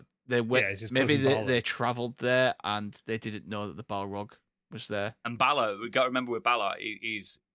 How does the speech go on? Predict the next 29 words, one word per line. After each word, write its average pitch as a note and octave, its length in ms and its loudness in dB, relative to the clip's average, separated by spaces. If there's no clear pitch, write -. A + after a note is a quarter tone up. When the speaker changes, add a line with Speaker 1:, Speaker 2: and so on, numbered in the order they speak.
Speaker 3:
a G#2+ 60 -4
lot A#2 280 -2
younger B2+ 360 -4
than A#2+ 200 -10
this B2+ 100 -10
show. G2+ 320 -6
You A#2 80 -12
know A2 60 -8
what A2+ 120 -10
I A2 40 -4
mean? G2+ 80 -8
He's G#2+ 140 0
Speaker 1:
Yeah, G2+ 80 2
Speaker 3:
only G#2+ 180 -4
Speaker 1:
maybe C#3 220 2
they C#3+ 120 6
didn't C3+ 280 0
know A#2 160 2
about, A#2+ 320 -2
maybe A#2+ 200 -2
they B2 80 0
didn't G#2+ 160 -8
know A2 140 -2
about A2 260 0
Speaker 2:
Maybe. E2+ 120 -4
Speaker 1:
it. G2+ 60 -8
Maybe A#2 200 -2
they A2 100 -2
just - 400 -6